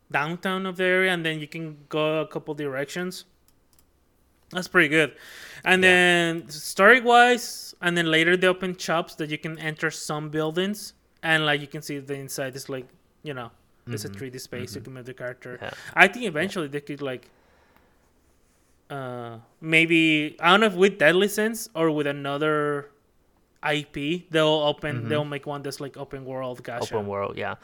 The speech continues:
Speaker 2: I would say
Speaker 1: Yeah.
Speaker 2: that their technology is still, it's definitely there, because I would say the, the character model and everything in, in this game, it's definitely Genshin level. It, if not
Speaker 1: It's
Speaker 2: even
Speaker 1: anime.
Speaker 2: better.
Speaker 1: <laughs> Yeah.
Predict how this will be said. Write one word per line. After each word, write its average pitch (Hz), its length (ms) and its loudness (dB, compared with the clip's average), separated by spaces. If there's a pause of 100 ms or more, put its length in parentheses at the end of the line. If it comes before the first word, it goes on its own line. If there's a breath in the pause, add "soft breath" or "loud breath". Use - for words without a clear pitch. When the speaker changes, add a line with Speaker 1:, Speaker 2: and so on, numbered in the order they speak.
(320 loud breath)
Speaker 2:
I 143 80 6
would 175 100 6
say 247 100 0
Speaker 1:
Yeah. 240 60 -2
Speaker 2:
that 120 300 0
their 117 140 4
technology 117 600 0
is 95 100 -8
still, 117 320 -2
it's 123 220 -10
definitely 139 420 2
there, 95 260 -4
because 131 500 0
I 127 80 8
would 208 140 6
say 226 360 -2
the, 120 340 4
the 123 200 2
character - 460 2
model 190 480 6 (100)
and 117 200 0
everything 170 520 -2 (160)
in, 117 460 -2
in 120 160 -4
this 143 180 -2
game, 127 380 0 (140)
it's 135 280 0 (140)
definitely 233 560 2
Genshin 123 800 -2
level. 101 520 0 (240)
It, 131 200 -2 (220)
if 139 200 0
not 147 260 4
Speaker 1:
It's 170 80 2
Speaker 2:
even 151 140 8
Speaker 1:
anime. 175 180 12
Speaker 2:
better. 170 440 4
Speaker 1:
<laughs> - 20 -12
Yeah. 147 300 4